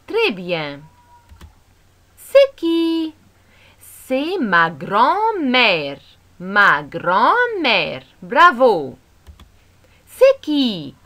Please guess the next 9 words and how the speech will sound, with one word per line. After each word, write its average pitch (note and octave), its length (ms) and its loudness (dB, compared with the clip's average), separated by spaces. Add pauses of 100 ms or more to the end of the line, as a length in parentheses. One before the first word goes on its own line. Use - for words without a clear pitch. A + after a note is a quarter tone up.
(360)
Oui, A#3+ 580 -4
c'est D#3 200 -12
papa. F3 960 4 (360)
C'est G#3+ 560 -10 (360)
papa. G#3+ 960 2 (220)
Très G4+ 240 -2
bien. F3+ 580 -6 (1300)
C'est - 440 -2
qui ? D#4 580 -4